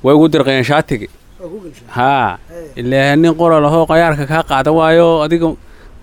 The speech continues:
Speaker 1: shaatiga kugu dirqaaye inaan gashadho heo, intaan ku, waa igu dirqiyeen.
Speaker 2: Waay.
Speaker 1: Shaatiga waa ii galsheen, meelay i fadhiisiyeen, nin uun warba ka taliyaahay, dabada iga rogijiyeen.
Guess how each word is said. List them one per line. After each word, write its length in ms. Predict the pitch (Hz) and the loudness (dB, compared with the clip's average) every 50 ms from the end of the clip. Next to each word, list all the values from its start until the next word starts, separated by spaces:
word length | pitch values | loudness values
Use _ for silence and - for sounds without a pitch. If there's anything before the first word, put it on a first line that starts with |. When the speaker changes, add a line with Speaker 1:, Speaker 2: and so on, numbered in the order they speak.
| - - - | -20 -18 -12
Speaker 1:
shaatiga 400 | - - 143 156 - - 151 156 151 | -4 0 0 0 0 0 -2 -2 -2
kugu 220 | - 160 160 180 170 160 | 0 0 0 0 0 0
dirqaaye 560 | 165 143 147 156 160 160 165 165 160 165 160 165 | 0 0 0 2 2 4 4 4 4 4 4 4
inaan 200 | 170 160 156 151 - | 4 4 2 2 0
gashadho 400 | - 151 - - 147 147 156 165 151 | -2 -4 -2 -2 0 0 2 2 2
heo, 300 | 139 131 123 123 127 135 | 2 2 2 2 0 0
intaan 200 | 127 135 131 131 | -2 -4 -4 -4
ku, 120 | 147 143 151 160 | -4 -4 -2 0
waa 240 | 156 156 156 131 160 | 0 0 0 0 -2
igu 180 | 175 165 196 208 | 0 0 0 2
dirqiyeen. 380 | 175 156 - 127 113 98 82 - - - - - - - - | 0 0 2 2 0 0 -2 -6 -10 -14 -14 -14 -14 -14 -12
Speaker 2:
Waay. 440 | - 175 190 185 170 151 139 131 120 - - - - - - - - - - - | -6 -2 0 2 2 2 0 -2 -6 -10 -14 -16 -14 -14 -14 -14 -16 -18 -18 -18
Speaker 1:
Shaatiga 440 | - - 127 131 156 - - 151 143 156 | -10 -6 -4 -4 -4 -4 -4 -2 0 0
waa 140 | 160 156 | 2 2
ii 120 | 156 165 170 | 2 0 -2
galsheen, 600 | 156 160 151 143 - - - 156 160 165 165 - - - _ _ _ _ - | -2 -4 -4 -6 -6 -6 -6 -4 -4 -4 -6 -8 -12 -18 _ _ _ _ -10
meelay 400 | 120 120 127 139 147 156 156 143 | -6 -2 -2 0 0 0 -2 -4
i 40 | 131 | -6
fadhiisiyeen, 840 | - - 135 131 135 131 135 127 - - 147 143 147 156 165 170 180 - - - - - - | -6 -8 -8 -6 -4 -4 -4 -6 -6 -8 -6 -4 -4 -4 -6 -8 -10 -14 -20 -20 -20 -16 -8
nin 220 | 139 143 147 147 147 | -6 -2 -2 -2 -2
uun 240 | 139 135 135 131 131 | -2 -4 -4 -4 -2
warba 240 | 131 131 127 127 | -4 -4 -4 -6
ka 160 | - - 160 - | -8 -8 -8 -10
taliyaahay, 840 | - - 139 131 131 135 143 151 151 147 139 139 147 147 147 151 - - - - - - - - - - | -8 -6 -4 -4 -2 -2 -2 0 -2 -2 -2 -4 -4 -6 -6 -8 -10 -14 -18 -18 -18 -20 -20 -20 -12 -6
dabada 240 | - 117 135 156 156 147 | -4 -2 0 2 2 2
iga 120 | 139 151 143 | 2 0 0
rogijiyeen. 640 | 127 147 135 139 135 127 135 143 151 165 170 170 | -2 -2 -4 -4 -4 -4 -4 -2 -2 -2 -4 -6